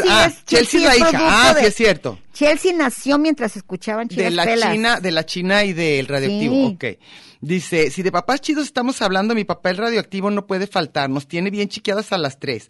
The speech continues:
Speaker 1: Algo insuperable. Es el que,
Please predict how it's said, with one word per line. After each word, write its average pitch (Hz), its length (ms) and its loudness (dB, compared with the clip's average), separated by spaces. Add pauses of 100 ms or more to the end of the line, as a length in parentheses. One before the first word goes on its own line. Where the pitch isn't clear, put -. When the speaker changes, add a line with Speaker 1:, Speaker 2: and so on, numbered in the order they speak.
(280)
Speaker 1:
Algo 190 240 0
insuperable. 143 800 0 (240)
Es 190 220 -2
el 240 120 -4
que, 233 280 -2